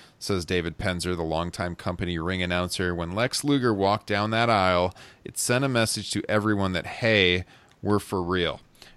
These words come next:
And then he writes, "In the main event, a predictable paint-by-numbers Hogan match ended with the Hulk Luger confrontation. And in a clever move, director Craig Leathers cut to break shortly after the s-, two stars collided."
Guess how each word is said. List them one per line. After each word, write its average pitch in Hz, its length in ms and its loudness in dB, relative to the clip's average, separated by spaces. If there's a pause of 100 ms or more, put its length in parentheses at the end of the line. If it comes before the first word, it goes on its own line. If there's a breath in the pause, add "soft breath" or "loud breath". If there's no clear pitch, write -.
And 104 140 -4
then 107 80 -2
he 104 60 -4
writes, 98 480 0
"In 110 60 -4
the 107 60 -4
main 139 260 2
event, 120 340 4
a - 40 -4
predictable 123 580 2
paint-by-numbers 110 800 2
Hogan 135 360 4
match 104 320 2
ended 104 400 4
with 101 280 0
the 87 120 2
Hulk 110 280 2
Luger 92 280 2
confrontation. 117 920 0 (420 soft breath)
And 107 140 0
in 104 120 4
a 98 60 4
clever 139 440 6
move, 98 400 6
director 101 480 4
Craig 120 380 4
Leathers 107 420 8
cut - 280 2
to 120 120 0
break 104 380 6
shortly 123 580 4
after 113 280 6
the 98 100 -2
s-, - 180 -6 (140)
two 123 200 2
stars 87 400 2
collided." 110 640 2